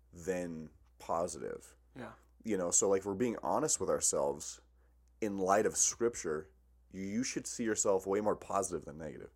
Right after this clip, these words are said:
Speaker 1: You know, like, when we think of, "Oh, how do I do in ministry?" Like, I mean, the list of negatives can just
Speaker 2: Sure.
Speaker 1: go, go, go. And then, like, positives, like, "Oh, I'm kinda good at this," you know?
Speaker 2: <laughs>
Speaker 1: It's not prideful to be honest in your evaluation, you know?
Speaker 2: Sure.
Speaker 1: Like,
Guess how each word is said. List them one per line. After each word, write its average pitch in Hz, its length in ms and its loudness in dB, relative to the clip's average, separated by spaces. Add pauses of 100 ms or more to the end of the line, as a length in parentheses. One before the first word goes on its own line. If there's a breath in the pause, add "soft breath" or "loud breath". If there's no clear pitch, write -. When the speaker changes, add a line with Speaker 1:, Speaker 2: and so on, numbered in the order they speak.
(520 soft breath)
Speaker 1:
You 78 100 -6
know, 73 140 -4
like, 76 200 -2
when 110 100 4
we 101 60 -2
think 95 200 -4
of, 87 100 -4
"Oh, 110 120 0
how 104 200 4
do 98 80 6
I 90 60 6
do 95 120 2
in 90 60 -2
ministry?" 90 420 -4 (220)
Like, - 260 -8
I 85 120 0
mean, 87 140 -4
the 82 100 -2
list 95 260 -2
of 76 80 -4
negatives 80 420 -4
can 78 140 -10
just - 180 -8 (160)
Speaker 2:
Sure. 117 380 -8
Speaker 1:
go, 87 180 2
go, 87 160 -6
go. 80 240 0
And 87 100 -2
then, 80 80 -4
like, 71 200 -6
positives, 117 440 2
like, 113 140 -4
"Oh, 120 120 -2
I'm 113 100 -4
kinda 117 480 -12
good 82 240 -2
at 67 80 -12 (100)
this," 85 340 -6
you 127 120 -4
know? 92 200 -6
Speaker 2:
<laughs> - 380 -20
Speaker 1:
It's 135 140 2
not 208 160 2
prideful 131 440 2
to 92 60 0
be 85 320 -6 (220)
honest 101 480 0 (140)
in 90 420 -4
your 90 160 -2
evaluation, 76 720 -2
you 71 80 -14
know? 76 80 -10
Speaker 2:
Sure. 123 240 -4
Speaker 1:
Like, 110 120 -12